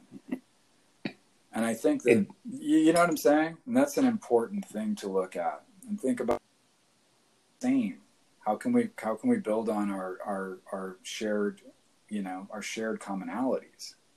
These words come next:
Speaker 1: Do you know what I mean?
Speaker 2: I do. And having, you know, this universal truth, um, doesn't necessarily mean <clears throat> that the individual gets completely lost.
Speaker 1: No.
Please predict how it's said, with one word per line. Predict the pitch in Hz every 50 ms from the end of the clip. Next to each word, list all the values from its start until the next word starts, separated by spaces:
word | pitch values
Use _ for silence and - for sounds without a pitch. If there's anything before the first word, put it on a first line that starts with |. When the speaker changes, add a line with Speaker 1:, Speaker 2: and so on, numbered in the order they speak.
| _ _ _
Speaker 1:
Do | -
you | -
know | 113
what | 120 123
I | 117
mean? | 226 240 - 254 - _ _ _ _ _ _ _ _ _ _ _ _ _ _ _ _ _ _ _ _ _ _ _ _ _ _ _ -
Speaker 2:
I | - 120
do. | 113 101 165 170 170 131 110 -
And | - - 143 139 135 127 143 147 127 117
having, | 123 131 139 143 151 135 135 139 139 131 127 123 120 120 117 - - - 120
you | 120 120 120
know, | 110 107 107
this | 107 110 107 - -
universal | 110 113 117 110 101 92 107 117 120 - - 135 131
truth, | - - - - 143 139 139 139 135 135 - - _ _ _ _ _ _ _ _ _ _ _ _ _ -
um, | - 120 117 123 120 117 110 113 107 101 87 _ _ _ _ _ _ _ -
doesn't | 110 185 202 220 214 240 214
necessarily | 202 214 196 - - 127 - - 160 151 147 151 139 127 120
mean | 113 120 127 135 139 135 131 131 123 - - - - - - - - _ _ -
<clears throat> | - 269 160 127 - -
that | 131 110 120 135 127 127 - 120
the | 107 123 -
individual | 147 143 135 117 104 101 139 139 117 110 117 107 101 98
gets | 95 107 101 98 - -
completely | - - 107 98 - - - - 180 202 190 - - 107 95
lost. | 87 87 - 69 64 - - - - - - - - _ - - - - - - -
Speaker 1:
No. | - 226 262 247 170 120 98